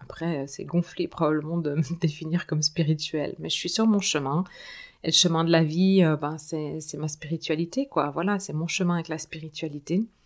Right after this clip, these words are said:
Et, euh, donc, ouais, ma définition de la spiritualité, elle s'éloigne de plus en plus de la religion. D'ailleurs, de toute façon, c'est pas du tout pareil. Mais, euh, mais c'était amalgamé ensemble. Et... Euh,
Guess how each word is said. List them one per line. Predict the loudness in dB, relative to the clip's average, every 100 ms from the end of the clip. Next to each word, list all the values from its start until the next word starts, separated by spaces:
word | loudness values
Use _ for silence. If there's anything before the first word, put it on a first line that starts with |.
| _ -20 -20 -20 -20 -20 -20 _
Et, | 8 10 12
euh, | 12 12 12 12 10 8 2 _ _ _ _ 2
donc, | 6 8 10
ouais, | 10
ma | 10 10
définition | 8 10 8 10
de | 8
la | 8
spiritualité, | 8 6 6 8 8 6 6 6
elle | 6
s'éloigne | 8 6 8 8
de | 8
plus | 6 6 8
en | 8
plus | 6 8 8 8
de | 6
la | 8
religion. | 8 8 6 6 6 6
D'ailleurs, | 4 2
de |
toute | -2 -2
façon, | -2 -2
c'est | -4 -4
pas | -4
du | -6 -6
tout | 2
pareil. | 2 6 6 6 4
Mais, | 2 4 4 4
euh, | 4 4 2
mais | 2 2
c'était | 2 4 8
amalgamé | 10 10 10 10 8 10 8
ensemble. | 6 2 2 6 8 8 6
Et... | 4 6 6
Euh, | 6 4 0